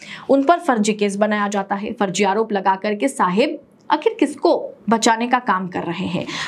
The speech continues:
जो पत्रकार अडानी से सवाल पूछते हैं, जो पत्रकार सत्ता से सवाल पूछते हैं, ऐसे बहुत खबरें हम आप तक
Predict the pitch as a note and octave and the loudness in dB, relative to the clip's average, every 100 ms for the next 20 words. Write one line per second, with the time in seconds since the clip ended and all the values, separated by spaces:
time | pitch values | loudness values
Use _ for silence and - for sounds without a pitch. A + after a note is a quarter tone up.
0 | - E4+ G#4 G#4 G4 E4+ F4+ F4 - - | 4 4 4 0 2 0 2 2 -2 0
1 | A3+ B3 B3+ D4+ D4+ D#4 C4+ C4 C#4 D4+ | 2 2 2 2 4 4 6 4 4 2
2 | C#4 - C4 A3+ - - - - - D#4 | 0 2 0 0 -6 -10 -16 -14 2 4
3 | D#4 D#4 C4+ C4 C#4 D4 A#3 G#3+ A#3+ B3 | 4 2 2 4 2 2 0 2 0 2
4 | C#4 C4 B3+ B3+ C4 - - B3+ A3 - | 2 2 2 0 -2 -2 -2 -2 -2 -6
5 | - - - B3+ C#4 F4+ D4+ - C4 E4+ | -12 -14 -2 0 4 2 4 2 4 2
6 | F#4 - C4+ A#3+ D#4+ B3+ C4+ C#4 C4 - | 2 0 2 4 2 2 2 2 0 -2